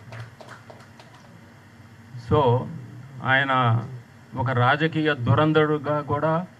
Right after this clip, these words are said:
నిరూపించుకున్నాడు ఆయన. ఆయన సత్తా ఏంటో చాటారు. అలాగే సామాజిక సేవా కార్యక్రమంలో కానివ్వండి, ఆయన ఇప్పుడు ప్రాతినిధ్యం, ఆయన చైర్మన్గా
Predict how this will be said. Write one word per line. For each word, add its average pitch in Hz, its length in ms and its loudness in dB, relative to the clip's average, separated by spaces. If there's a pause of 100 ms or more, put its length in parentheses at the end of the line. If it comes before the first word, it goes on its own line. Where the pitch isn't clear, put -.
(100)
నిరూపించుకున్నాడు 139 800 2
ఆయన. 107 200 0 (840)
ఆయన 123 200 0
సత్తా 131 380 0
ఏంటో 151 300 0
చాటారు. 120 460 -2 (840)
అలాగే 139 540 0 (220)
సామాజిక 143 580 -2
సేవా 143 360 -4
కార్యక్రమంలో 143 720 -6
కానివ్వండి, 143 600 -2 (640)
ఆయన 135 220 2
ఇప్పుడు 131 440 4
ప్రాతినిధ్యం, 143 920 0
ఆయన 139 280 2 (160)
చైర్మన్గా 151 680 -2